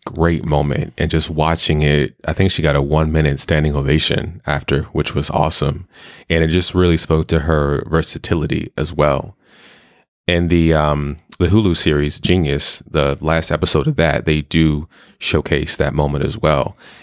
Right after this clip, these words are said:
And I haven't seen all of that one, but I, I do wanna go back and watch, um,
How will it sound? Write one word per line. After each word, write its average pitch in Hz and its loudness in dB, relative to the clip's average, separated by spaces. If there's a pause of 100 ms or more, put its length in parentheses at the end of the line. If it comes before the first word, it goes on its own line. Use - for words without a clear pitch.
(160)
And 80 2
I 82 4
haven't 98 4
seen 85 2
all 80 4
of 69 -4
that 69 2
one, 69 0
but 69 0
I, 73 -2
I 80 2
do 80 2
wanna 78 2
go 78 0
back 73 0
and 80 2
watch, 71 0
um, 71 -2